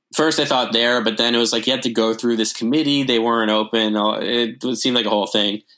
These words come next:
And then I, I, like, one day just walked by this garden. And I was like, "Oh, this is perfect." So, um,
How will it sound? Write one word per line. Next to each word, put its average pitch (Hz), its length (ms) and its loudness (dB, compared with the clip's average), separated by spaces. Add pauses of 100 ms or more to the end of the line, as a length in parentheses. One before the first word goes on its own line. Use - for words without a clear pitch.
(240)
And 117 120 0
then 127 160 2
I, 123 140 0
I, 113 240 0
like, 113 300 0 (240)
one 123 240 0
day 127 160 0
just 120 180 -2
walked 107 380 0
by 110 240 0
this 110 160 -2
garden. 113 320 -2
And 98 80 -4
I - 20 -4
was 98 140 -2
like, 101 80 0
"Oh, 101 100 0
this 104 140 -2
is 90 100 -4
perfect." 92 420 -6 (340)
So, 95 440 0
um, 92 440 -2